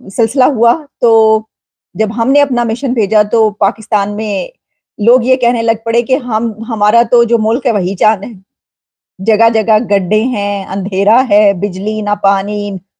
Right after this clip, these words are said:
कुछ भी नहीं है, तो चांद जैसे ही है। तो इसके ऊपर मोदी साहब का कहना था कि उनके लिए उनके झंडे पर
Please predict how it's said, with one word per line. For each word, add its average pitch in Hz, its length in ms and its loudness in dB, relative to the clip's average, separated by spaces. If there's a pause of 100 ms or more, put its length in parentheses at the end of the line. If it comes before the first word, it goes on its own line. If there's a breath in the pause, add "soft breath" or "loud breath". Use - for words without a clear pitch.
(100)
कुछ - 220 -4
भी 262 100 2
नहीं 233 200 0
है, 233 100 2
तो 320 140 0
चांद 214 360 0
जैसे 254 260 0
ही 311 120 -2
है। 302 100 2 (800)
तो 254 420 4
इसके 247 220 -8
ऊपर 339 140 -4
मोदी 226 220 -6
साहब 247 220 -6
का 240 160 -6
कहना 220 300 -2
था 214 180 0 (1040)
कि 277 460 4 (640)
उनके 370 400 0
लिए 247 500 2 (200)
उनके 240 360 -4
झंडे 226 400 -2
पर 185 360 -2